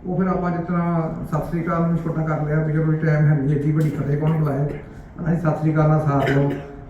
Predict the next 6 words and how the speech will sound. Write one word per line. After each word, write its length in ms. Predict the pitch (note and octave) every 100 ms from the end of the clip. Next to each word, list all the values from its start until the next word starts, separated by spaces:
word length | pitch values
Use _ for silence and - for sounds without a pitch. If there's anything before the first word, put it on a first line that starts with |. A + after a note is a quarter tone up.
| -
ਉਹ 140 | E3+
ਇਸੇ 220 | E3+ F#3
ਤਰ੍ਹਾਂ 340 | F#3 F#3 F#3 F#3
ਹੀ 220 | A3+ B3 - - E3+
ਇਹ 520 | F3 F#3 F#3 F3+ F#3 - F3+ E3+ E3 - - - - -
ਇੱਥੇ 580 | F3 - F3+ F3+ F3+